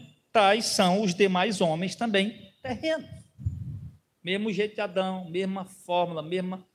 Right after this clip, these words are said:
composição, também somos nós. E como é o homem celestial, tais também os celestiais.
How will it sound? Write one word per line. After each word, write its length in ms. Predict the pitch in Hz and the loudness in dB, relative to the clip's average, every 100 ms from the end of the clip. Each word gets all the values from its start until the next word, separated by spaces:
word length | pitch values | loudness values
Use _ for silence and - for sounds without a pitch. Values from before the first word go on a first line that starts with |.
| _ _ _ | _ _ _
composição, 920 | - 175 151 156 147 - - 156 170 180 - _ _ | -10 -8 -6 -4 -2 -2 0 0 0 -4 -16 _ _
também 240 | - 143 156 | -4 0 0
somos 360 | - 185 175 | 0 0 2
nós. 460 | 147 147 139 113 - - _ _ | 2 2 2 -2 -12 -20 _ _
E 120 | 180 | -4
como 440 | 196 - 311 302 254 | -2 8 8 10 10
é 120 | 220 | 10
o 100 | 202 | 8
homem 280 | 160 160 170 | 6 6 2
celestial, 1300 | - 190 202 190 - 196 165 160 180 240 370 - - - - - | 2 4 4 2 -2 4 6 8 10 10 10 6 -8 -18 -20 4
tais 460 | 160 156 175 175 | 8 10 8 4
também 640 | - 170 143 143 156 160 156 | -2 -2 2 2 2 0 -2
os 1040 | 151 175 262 349 - - - - - - _ | 2 8 10 10 4 -2 -12 -18 -20 -20 _
celestiais. 1400 | - - 139 147 - 156 101 95 _ - - - - - | -14 -8 -6 -4 -6 -10 -12 -16 _ -18 -16 -16 -20 -20